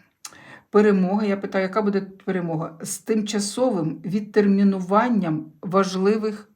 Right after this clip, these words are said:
подій. Є вісім кубків, є четвірка кубків, це коли щось й-, йде не так, як би нам би хотілося,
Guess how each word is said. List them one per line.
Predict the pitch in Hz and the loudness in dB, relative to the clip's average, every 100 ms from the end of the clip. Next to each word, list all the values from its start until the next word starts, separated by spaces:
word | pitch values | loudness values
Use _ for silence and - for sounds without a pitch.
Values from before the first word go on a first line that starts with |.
| - | -8
подій. | 190 160 160 151 147 _ _ _ - - - - - 190 | -8 -6 -6 -8 -12 _ _ _ -20 -20 -18 -18 -14 -6
Є | 214 | -2
вісім | 262 277 254 | 0 2 2
кубків, | 240 233 - 196 | 0 -4 -4 -6
є | 165 165 160 151 | -4 -2 -2 -2
четвірка | - 196 214 269 233 | -6 -6 -4 -4 -6
кубків, | 233 233 208 - 190 | -8 -8 -8 -6 -6
це | - 196 | -6 -8
коли | 196 202 | -2 -2
щось | 202 220 208 190 | -2 -4 -8 -6
й-, | 175 175 - | -8 -10 -10
йде | 185 170 180 220 - | -10 -4 0 0 -2
не | 170 196 | -2 -2
так, | 202 - 247 - - | -2 0 0 0 -6
як | 196 202 160 | -2 -2 0
би | 196 | 0
нам | 202 190 170 | 2 0 -2
би | 180 | -6
хотілося, | 202 202 - 262 196 165 - 156 | -8 -8 -2 0 0 -2 -6 -10